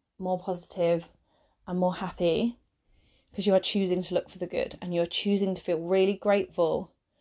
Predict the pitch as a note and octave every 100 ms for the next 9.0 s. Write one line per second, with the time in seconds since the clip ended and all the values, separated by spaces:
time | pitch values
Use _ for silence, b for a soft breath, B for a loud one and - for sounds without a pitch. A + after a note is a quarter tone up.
0 | _ _ _ _ - - - G#3+ A3+ A#3+
1 | A3+ A3 A3+ A3 B3 A#3 G#3+ A3 F#3+ E3
2 | F3 F3+ - F#3 F3 E3+ E3 D3 - -
3 | - _ _ b b b b - - F3
4 | F3+ G3+ F#3+ F#3+ - F3 E3 E3 - -
5 | - C#3+ - - - _ _ _ _ -
6 | _ - - - - _ _ _ - -
7 | G3 F#3+ G3 G3 F#3+ - - F#3 - A3
8 | A3 G#3+ G#3+ A3+ A3 G3 F#3 F#3+ G#3+